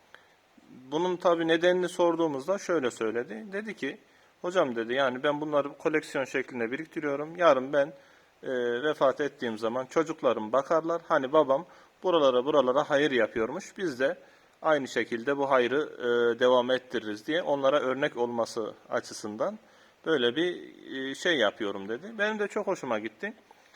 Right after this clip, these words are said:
Aynı şekilde hani evlatlarımıza infak, e, sadaka, mesela bu, e, alışkanlığı yapmamız için örneğin böyle kumbaralarındaki paralardan feda ederek, yani onları, e,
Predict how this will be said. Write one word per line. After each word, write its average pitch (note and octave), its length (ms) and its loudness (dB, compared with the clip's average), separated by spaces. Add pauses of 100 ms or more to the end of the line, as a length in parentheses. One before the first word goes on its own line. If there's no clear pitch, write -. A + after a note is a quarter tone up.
(140)
Aynı A3 240 2
şekilde D3+ 640 -2
hani D#3 240 2
evlatlarımıza F3 760 2
infak, D#3+ 540 2 (540)
e, C3+ 60 -4 (480)
sadaka, C#3+ 640 4 (180)
mesela C3 580 0
bu, F#3 320 0 (420)
e, B2+ 100 -4
alışkanlığı C#3 800 2
yapmamız C3+ 560 0
için F#3 200 -6 (360)
örneğin D3+ 400 2
böyle C3+ 220 6
kumbaralarındaki D3 920 2
paralardan C#3+ 640 6 (460)
feda D3 400 8
ederek, A#2 420 2
yani B2 220 8
onları, C#3+ 580 2 (100)
e, A#2 100 -4